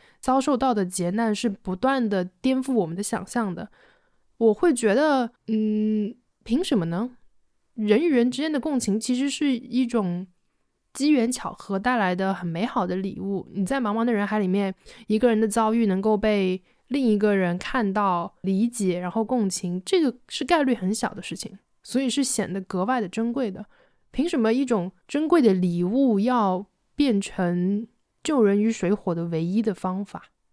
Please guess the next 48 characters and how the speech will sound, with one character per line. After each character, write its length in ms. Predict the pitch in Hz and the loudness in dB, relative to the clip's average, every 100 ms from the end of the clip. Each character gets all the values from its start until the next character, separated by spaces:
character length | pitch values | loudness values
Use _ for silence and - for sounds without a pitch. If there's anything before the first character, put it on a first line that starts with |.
| _ _ | _ _
相 180 | - 262 | -2 0
比 100 | 220 | 0
之 140 | 180 208 | 0 0
下， 180 | 247 | 0
一 120 | 202 185 | 0 0
个 80 | |
更 180 | 202 254 | 2 2
大 140 | 233 214 | 2 0
的 80 | |
体 240 | 175 - 160 | -2 -6 -10
系 260 | - 202 | -4 -4
反 180 | 180 - | -2 -4
而 140 | 170 175 | -4 -4
是 100 | 202 | -4
起 220 | - 170 | -6 -4
不 100 | 180 | -4
到 160 | 190 | -4
保 160 | 185 180 | -2 -6
护 160 | - 190 | -8 -8
作 140 | 196 | -8
用 180 | 185 165 | -8 -10
的。 140 | 170 - - - - - - - | -16 -20 -20 -20 -20 -20 -20 -12
就 120 | - 392 | 0 2
是， 480 | 370 349 262 220 202 _ _ _ | 4 6 6 4 -4 _ _ _
哎， 180 | 254 208 | -2 0
你 140 | 202 | 2
知 100 | 196 | 4
道 160 | 262 262 - _ | 6 4 0 _
不 120 | - 294 | 2 2
同 280 | - 185 | 2 2
的 80 | 220 | 2
故 280 | 247 294 247 | 2 4 4
事， 320 | - 226 208 196 - | 4 4 4 2 2
我 160 | 214 | 4
完 120 | 208 220 | 6 6
全 180 | 240 | 4
不 100 | 233 | 4
同 180 | 233 202 | 4 2
的 80 | 202 | 0
故 160 | 262 233 | 2 2
事， 80 | |
完 120 | 214 202 | 2 2
全 120 | 208 | 4
不 60 | |
同 120 | 214 202 | 4 2
的 80 | |
遭 300 | 196 220 220 | 2 2 4
遇， 240 | 240 226 | 4 2